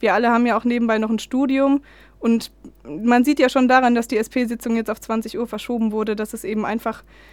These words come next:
für die beiden Personen grad sowohl aus persönlichen als auch ter-, aus terminlichen Gründen nicht mehr möglich ist, dieses Amt weiterzuführen.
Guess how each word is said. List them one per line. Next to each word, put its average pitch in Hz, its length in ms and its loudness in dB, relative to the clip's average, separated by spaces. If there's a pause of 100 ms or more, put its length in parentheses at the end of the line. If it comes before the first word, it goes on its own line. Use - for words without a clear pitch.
(120)
für 262 120 -2
die 226 100 0
beiden 233 240 2
Personen 233 400 0
grad 226 300 -2
sowohl 233 400 2
aus 240 200 -2
persönlichen 247 560 0
als 226 180 -4
auch 220 80 -8
ter-, - 240 -8
aus 214 160 -6
terminlichen 220 500 -2
Gründen 220 260 -4
nicht 220 120 -4
mehr 208 120 -4
möglich 214 340 -6
ist, - 160 -10
dieses 208 240 -10
Amt 214 260 -6
weiterzuführen. 233 640 -10